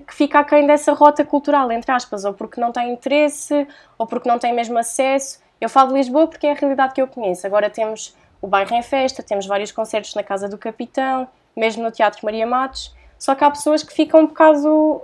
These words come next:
fora dessa rota cultural. E por isso acho que muitas pessoas,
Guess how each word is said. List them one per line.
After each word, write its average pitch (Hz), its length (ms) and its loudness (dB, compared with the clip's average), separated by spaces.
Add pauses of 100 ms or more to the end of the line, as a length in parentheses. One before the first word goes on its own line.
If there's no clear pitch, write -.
(120)
fora 294 400 10
dessa 302 280 6
rota 294 520 6
cultural. 277 560 2 (420)
E 247 60 -6
por 247 160 -6
isso 214 200 -6
acho 247 160 -2
que - 60 -8
muitas 262 320 -4
pessoas, 185 720 -10